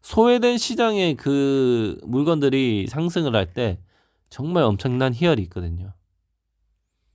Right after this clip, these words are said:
올라가는 데는 시간이 오래 걸릴지 모르겠지만 정말 수익이 나는 순간, 아, 정말 기분 좋습니다.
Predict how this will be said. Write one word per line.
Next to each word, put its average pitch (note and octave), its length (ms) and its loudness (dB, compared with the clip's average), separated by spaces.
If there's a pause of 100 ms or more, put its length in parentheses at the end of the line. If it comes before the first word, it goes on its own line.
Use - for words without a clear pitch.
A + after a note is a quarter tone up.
(120)
올라가는 E3 680 4
데는 A#2 260 0
시간이 D3 300 -4
오래 C#3 220 2
걸릴지 A2+ 340 0
모르겠지만 F#2 640 -4 (460)
정말 A2 440 2
수익이 C3+ 320 2
나는 G2+ 280 2
순간, G2 480 -4 (120)
아, E2+ 440 -12
정말 C3+ 340 2
기분 G2+ 240 -2
좋습니다. F2 520 -8